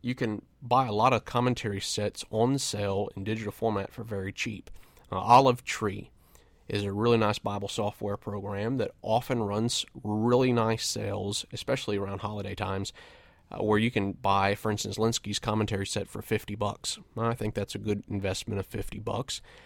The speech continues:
And the other advantage is if once you've bought digitally, when you travel, you can have it on your iPad and you can travel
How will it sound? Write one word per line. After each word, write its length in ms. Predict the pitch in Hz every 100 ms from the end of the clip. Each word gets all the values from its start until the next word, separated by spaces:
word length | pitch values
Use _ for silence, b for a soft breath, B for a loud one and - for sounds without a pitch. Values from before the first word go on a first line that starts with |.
| B B
And 100 | 107
the 80 | 127
other 200 | 165 147
advantage 440 | 110 113 120 117
is 160 | 107 -
if 220 | 110 -
once 200 | - 127
you've 180 | 120 110
bought 220 | 117 123
digitally, 540 | 107 101 - 98 117 139 -
when 220 | 110 110
you 100 | 104
travel, 560 | - - 151 127 107 120
you 160 | 107
can 320 | 117 107 101 b b
have 200 | - 113
it 80 | 113
on 120 | 110
your 120 | 101
iPad 480 | 92 117 120 104 98
and 80 | 104
you 80 | 117
can 180 | - 92
travel 560 | - 135 110 107 110